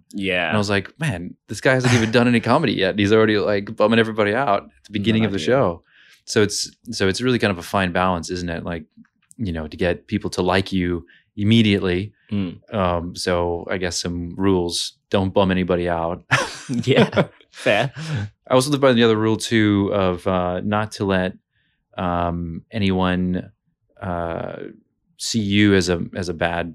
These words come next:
Speaker 2: person when you're telling stories or something. Uh, because if you come across as, like, an unlikable person, obviously everything you say is gonna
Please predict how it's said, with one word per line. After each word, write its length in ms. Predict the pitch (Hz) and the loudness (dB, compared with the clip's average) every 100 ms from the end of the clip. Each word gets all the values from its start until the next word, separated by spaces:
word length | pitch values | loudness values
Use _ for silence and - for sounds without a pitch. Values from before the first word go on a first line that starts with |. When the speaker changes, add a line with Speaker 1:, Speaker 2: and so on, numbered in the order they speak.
| - | -16
Speaker 2:
person 400 | - 90 - 92 | -6 -6 -4 -6
when 100 | 87 | -8
you're 100 | 82 | -8
telling 480 | 80 85 85 85 85 | -8 -8 -6 -8 -12
stories 500 | - - 90 87 82 | -14 -6 -4 -4 -6
or 60 | - | -8
something. 460 | - 90 - - - _ _ _ _ _ | -10 -10 -12 -14 -18 _ _ _ _ _
Uh, 140 | 87 82 | -10 -8
because 300 | 90 92 92 | -4 -2 -2
if 180 | - 98 | -6 -2
you 220 | 98 92 | -2 -2
come 140 | 90 | -4
across 300 | 90 92 85 | -2 -2 -2
as, 80 | 85 | -4
like, 120 | 87 | -6
an 80 | 92 | -6
unlikable 640 | 104 92 90 90 82 87 | -4 -2 -2 -4 -6 -12
person, 460 | - 85 85 90 90 | -8 -6 -6 -8 -8
obviously 640 | 87 87 - 92 95 98 _ _ | -10 -10 -10 -8 -8 -12 _ _
everything 240 | 98 85 85 | -10 -8 -12
you 80 | 78 | -10
say 240 | - 87 | -8 -8
is 100 | 80 | -10
gonna 320 | 85 85 85 | -10 -10 -12